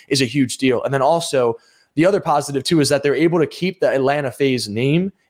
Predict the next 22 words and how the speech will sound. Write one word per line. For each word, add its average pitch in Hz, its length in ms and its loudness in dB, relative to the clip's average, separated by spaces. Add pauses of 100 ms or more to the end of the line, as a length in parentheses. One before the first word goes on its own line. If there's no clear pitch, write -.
and 143 100 0
they're 131 60 0
also 151 260 0
able 147 180 0
to 135 60 -2
keep - 200 -2
the 131 80 0
L 131 120 2
A 127 80 2
Optic 120 360 -4
name. 131 420 -2 (120)
I 135 100 -2
thought 139 160 0
those 147 200 0
were 123 60 -2
huge 143 400 0
wins 131 240 0
for - 80 -6
the 123 120 0
league 120 220 2
as 107 140 -2
well. 120 440 0